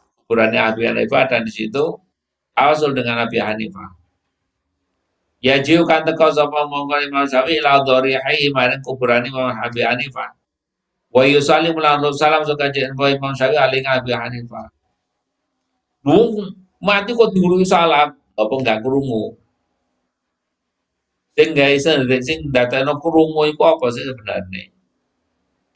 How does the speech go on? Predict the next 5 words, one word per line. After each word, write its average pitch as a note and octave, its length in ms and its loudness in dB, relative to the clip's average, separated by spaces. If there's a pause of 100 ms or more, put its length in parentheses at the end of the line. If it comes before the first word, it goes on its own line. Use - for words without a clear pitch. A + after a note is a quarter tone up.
(420)
Kopeng, D#3 480 2
nama E3 160 0
saliyane D3 400 -2
kopeng? C#3+ 400 0 (1700)
Eh? B2+ 200 -2